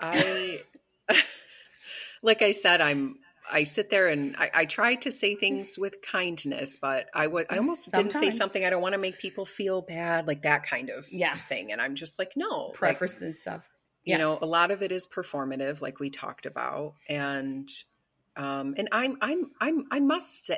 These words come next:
Speaker 1: say and back up that I'm still in a learning space, right? I'm still in a space where,
Speaker 2: Absolutely.
Speaker 1: and that's why I loved this weekend, is I could really sit and strategically think about, "How am I going to put what I wanna do into action?" And it gave me, because
Speaker 2: Yes.
Speaker 1: like a lot of people, I was burnt out,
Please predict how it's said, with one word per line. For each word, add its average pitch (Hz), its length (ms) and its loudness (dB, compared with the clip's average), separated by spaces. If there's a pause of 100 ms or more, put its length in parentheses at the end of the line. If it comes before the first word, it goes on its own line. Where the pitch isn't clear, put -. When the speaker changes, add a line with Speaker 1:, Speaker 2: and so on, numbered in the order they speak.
Speaker 1:
say 156 360 2
and 139 120 -4
back 151 240 -4
up 135 160 -2
that 143 160 -2
I'm 180 140 -2
still 185 240 -4
in 160 80 -2
a 147 40 -2
learning 139 380 -2
space, 143 380 -4
right? 143 200 0
I'm 156 140 -2
still 175 160 -4
in 160 80 -2
a 147 60 -2
space 147 340 -2
where, 135 260 -2
Speaker 2:
Absolutely. - 260 -8
Speaker 1:
and 190 100 2
that's 214 140 6
why 190 80 6
I 160 40 6
loved 147 380 2
this 135 220 -6
weekend, 131 420 -4
is 135 200 -4
I 143 140 0
could 139 260 -10
really 156 300 -4
sit - 440 -2
and 135 140 -6
strategically 147 720 -6
think - 240 -8
about, - 180 -8
"How - 160 -4
am 156 120 -2
I 170 60 -4
going 143 260 -6
to 139 100 -10
put - 260 -6
what 135 100 -2
I 131 80 -2
wanna 131 240 -6
do 123 160 -10
into 120 280 -12
action?" - 540 -8 (280)
And 160 100 -2
it 160 120 -4
gave 190 260 -2
me, 160 200 0
because 143 320 -2
Speaker 2:
Yes. - 340 -14
Speaker 1:
like 240 220 -2
a 226 40 4
lot 208 220 4
of 226 80 -6
people, 156 260 -4
I 156 120 4
was 165 160 -4
burnt 135 340 -4
out, 139 420 0